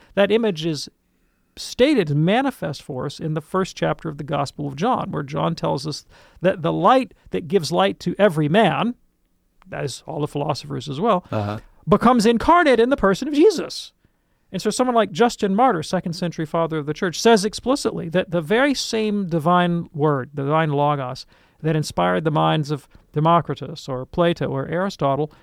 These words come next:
Speaker 1: is the divine logos that becomes incarnate in the person of Jesus Christ. The book of Hebrews says the same thing. In the past, God spoke to our forefathers in various ways, including philosophy,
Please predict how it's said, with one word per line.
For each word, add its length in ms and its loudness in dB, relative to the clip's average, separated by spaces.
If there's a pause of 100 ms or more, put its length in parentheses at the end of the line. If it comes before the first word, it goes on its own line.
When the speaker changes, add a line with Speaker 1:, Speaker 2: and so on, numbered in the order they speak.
(600)
Speaker 1:
is 240 4
the 80 2
divine 300 4
logos 400 4
that 180 0
becomes 360 4
incarnate 520 2
in 120 2
the 80 -2
person 320 -2
of 80 -6
Jesus 340 -8
Christ. 280 -12
The 40 -10
book 140 -2
of 80 -4
Hebrews 360 -2
says 260 -4
the 100 -14
same 260 -6
thing. 240 -6
In 80 -2
the 80 0
past, 380 2
God 280 2
spoke 380 -2
to 160 -2
our 140 2
forefathers 600 0
in 120 4
various 520 4
ways, 460 -10 (880)
including 280 2
philosophy, 540 -6